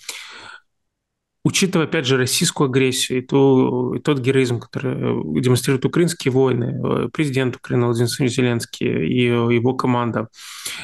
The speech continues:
есть ли полный карт-бланш, ну, например, на принятие каких-то вот важных, в том числе институциональных решений, так? А, либо всё-таки, а, существование такой уважаемой институции, как Национальное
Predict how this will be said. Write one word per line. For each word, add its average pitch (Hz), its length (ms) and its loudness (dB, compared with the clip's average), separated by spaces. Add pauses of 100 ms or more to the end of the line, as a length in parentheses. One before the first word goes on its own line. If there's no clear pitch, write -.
(140)
есть 202 340 2
ли 196 60 2
полный 175 400 4
карт-бланш, 147 800 0
ну, 139 140 -2
например, 135 400 0
на 123 140 0
принятие 151 400 -2
каких-то - 400 -4
вот 131 120 -2
важных, 147 360 0
в - 40 -20
том 135 140 0
числе - 240 0
институциональных 131 880 0
решений, 127 480 0 (100)
так? 170 280 -4 (920)
А, 139 120 0
либо 135 260 4
всё-таки, 170 580 2
а, 120 440 0
существование 135 800 0
такой 127 320 0
уважаемой 127 380 2
институции, - 480 -2
как 135 200 -6
Национальное 131 500 2